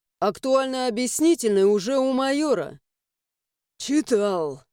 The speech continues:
Там все то же самое, но более прозаично". "Значит, Каретникова вы не били?" "Никак нет! На момент задержания он был уже травмирован".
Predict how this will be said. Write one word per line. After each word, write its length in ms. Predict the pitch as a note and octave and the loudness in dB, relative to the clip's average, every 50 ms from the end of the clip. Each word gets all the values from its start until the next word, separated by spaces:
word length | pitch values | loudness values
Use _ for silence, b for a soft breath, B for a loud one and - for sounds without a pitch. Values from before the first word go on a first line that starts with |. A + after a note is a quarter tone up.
| _ _ _ _ | _ _ _ _
Там 200 | - G3+ G3 G3 | -2 0 0 0
все 260 | F#3 - - C4 A#3+ | 0 0 0 0 0
то 160 | - B3 A#3 | 2 2 0
же 160 | G#3+ G3+ A#3 A3 | 0 0 -2 -2
самое, 640 | - - D4 C#4+ B3 G3 F3 E3 C#3+ G#2+ - D3 - _ _ _ _ _ _ _ | -2 -2 -2 -2 -2 -2 -2 -2 -4 -6 -10 -16 -20 _ _ _ _ _ _ _
но 200 | - G#3 A#3 B3 | -2 2 2 2
более 400 | A#3+ G#3+ C#4 C#4+ C#4 C4+ C4 B3+ | 2 2 0 0 2 2 2 0
прозаично". 920 | - - C4 C4 A#3+ A3+ C4+ C4+ C#4+ D4 C#4 G#3 - - - D3 C#3 - - - _ _ _ _ _ _ _ _ _ _ _ _ _ _ _ - | 0 0 -2 -2 0 0 0 0 0 -2 -4 -4 -6 -8 -8 -10 -12 -14 -16 -20 _ _ _ _ _ _ _ _ _ _ _ _ _ _ _ -8
"Значит, 640 | F3+ F3 G3 B3+ C#4+ F4 F#4 F4+ D#4+ - E4 E4 C4 | -4 0 2 2 4 4 4 2 2 0 -2 -4 -4
Каретникова 920 | - - D4 C#4 C#4 D4 D#4 D4+ A#3+ D4 C#4+ C4+ - D4+ D4 C#4+ D4 C#4+ | -4 -2 -2 0 0 0 -2 -2 -2 -2 -2 0 0 -2 0 0 0 0
вы 160 | C4+ C#4+ D4 | 0 0 2
не 160 | D4 C#4+ D4 C#4+ | 2 2 2 2
били?" 540 | B3 D#4+ F4+ F#4 F4 B3+ F#3 C3+ G2+ D#3 - _ _ _ _ _ _ _ _ _ _ _ _ _ _ _ | 2 4 4 4 4 2 -2 -4 -6 -12 -20 _ _ _ _ _ _ _ _ _ _ _ _ _ _ _
"Никак 460 | - F#3+ A3 A3+ - C#4 C#4 C4 - | 0 0 2 2 2 0 0 -2 -2
нет! 440 | C4 C#4 D4+ E4+ D4 - - - - _ _ _ _ _ - | -2 0 2 2 2 0 -4 -8 -16 _ _ _ _ _ -2
На 120 | G3+ A3 | 0 0
момент 400 | B3 C#4+ D#4 D4+ F4+ F#4+ F4 C#4+ | 2 2 2 2 4 2 2 0
задержания 680 | G#3+ B3+ C#4+ A3+ C4+ C#4+ B3+ C4 D#4+ F4 E4+ D4 C#4+ C#4+ | -2 -4 -4 -4 -4 -4 -2 0 0 0 0 0 0 -2
он 140 | C4 C4 | -2 -2
был 220 | G#3+ C#4+ D4 C#4 C#4 | -2 -2 -2 -2 -2
уже 200 | B3+ A3+ C#4 C4+ | 0 0 -2 -2
травмирован". 840 | - C#4 C4+ C4+ C4 C#4+ D#4 E4 D4+ A3 F#3 E3 E3+ D#3+ D3 C3 | 0 0 -2 0 0 0 2 2 2 0 0 -2 -4 -6 -8 -12